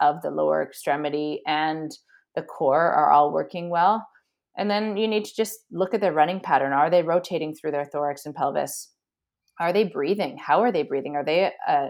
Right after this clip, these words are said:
apical breather, meaning do they breathe just into their neck and their upper ribs?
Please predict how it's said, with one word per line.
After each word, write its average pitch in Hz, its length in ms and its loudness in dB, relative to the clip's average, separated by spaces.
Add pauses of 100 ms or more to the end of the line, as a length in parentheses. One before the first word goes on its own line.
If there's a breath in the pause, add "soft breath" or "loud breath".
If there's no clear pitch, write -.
(120)
apical 170 500 2
breather, 151 320 -2
meaning 156 360 -4
do 160 100 -8
they 156 120 0
breathe 180 360 0
just 190 200 -8
into 160 200 -12
their 143 160 -6
neck 151 340 -2
and 156 120 -8
their 143 200 -4
upper 151 240 -6
ribs? 170 580 -8